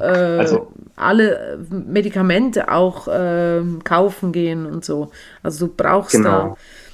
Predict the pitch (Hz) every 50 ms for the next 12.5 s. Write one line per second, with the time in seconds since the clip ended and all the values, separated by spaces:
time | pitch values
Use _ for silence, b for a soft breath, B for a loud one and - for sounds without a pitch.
0 | B B B B - 190 196 196 196 202 185 - - 202 208 202 - - 180 170
1 | 175 190 185 - - - 143 170 170 - - 196 190 202 220 220 - - 190 175
2 | 170 170 165 185 180 - - - - 165 160 170 170 - - 185 180 180 180 -
3 | 202 220 254 269 233 185 151 151 147 143 143 143 - - - 156 165 190 214 220
4 | - - _ - - _ - - 120 113 110 107 107 104 104 101 107 107 117 120
5 | 117 - 123 117 107 107 101 101 110 107 101 104 117 101 - - 104 101 101 101
6 | 101 101 95 92 - 170 - - - - - - 101 92 95 90 90 95 101 98
7 | 95 - 85 87 90 92 92 90 92 B B B B B B B B - - 98
8 | 98 98 98 98 98 95 92 95 _ _ _ _ - - - 110 - - 104 104
9 | 113 110 - 117 113 110 - - 107 101 - - 110 117 117 117 113 110 110 113
10 | 117 113 113 - 110 107 - - 117 110 107 110 107 - - - 95 104 113 113
11 | 110 113 - 117 - - 117 113 110 110 107 104 - - - 113 110 110 110 110
12 | 110 110 107 104 101 98 98 98 95